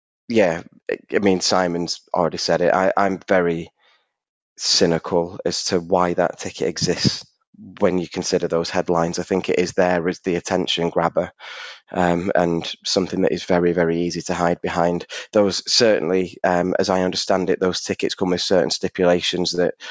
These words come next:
you don't get to pick your seat, or you, um, you know, that ticket is on its own. You can't, you couldn't have two people together buying that. And to be clear, I'm not criticising that as a policy at all.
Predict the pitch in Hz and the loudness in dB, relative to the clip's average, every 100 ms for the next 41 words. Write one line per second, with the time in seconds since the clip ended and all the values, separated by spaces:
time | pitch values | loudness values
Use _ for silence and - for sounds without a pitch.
0 | - - _ _ - 101 98 90 - - | -14 -16 _ _ -4 0 2 2 -2 -2
1 | 92 - - 87 - - - 95 131 135 | -2 -2 -4 -4 -2 -4 -2 2 4 4
2 | - - 90 90 90 92 85 - 90 90 | 0 0 2 4 2 0 0 -2 2 2
3 | 87 85 90 85 92 - 98 - - 92 | 2 0 0 0 -2 -4 -6 -2 2 2
4 | 90 - - _ _ _ _ _ 98 98 | 0 -8 -14 _ _ _ _ _ 0 2
5 | 101 - 98 104 113 110 107 98 101 98 | 0 2 2 4 2 -2 -6 -4 0 2
6 | 92 - - 101 - 92 - 95 95 90 | 2 0 0 0 0 -2 -2 -2 -2 -2
7 | 92 - 95 90 87 95 90 76 90 - | -2 0 0 0 0 0 0 0 -2 -2
8 | - - - _ _ _ - 95 104 98 | -12 -16 -20 _ _ _ -4 -2 -2 -4
9 | - 101 98 - 95 101 101 - 110 - | 2 4 4 2 2 2 2 0 -4 -2
10 | 104 95 95 98 95 92 - - 98 87 | 0 0 2 2 2 0 -4 -2 -2 0
11 | 95 90 - 113 123 | 0 0 4 4 4